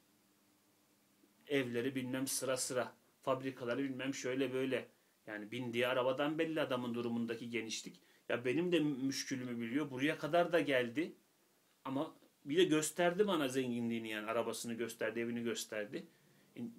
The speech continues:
vermeden gitti ya, bu ne pis bir adammış ya, işte şımarık bir adammış bu böyle. Ne nasipsiz bir adammış falan böyle.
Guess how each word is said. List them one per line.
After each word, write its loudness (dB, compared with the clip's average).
vermeden 0
gitti -6
ya, -2
bu -4
ne -4
pis -10
bir -2
adammış -6
ya, -8
işte -14
şımarık -4
bir -6
adammış -10
bu -18
böyle. -12
Ne -4
nasipsiz -6
bir 0
adammış -4
falan -8
böyle. -18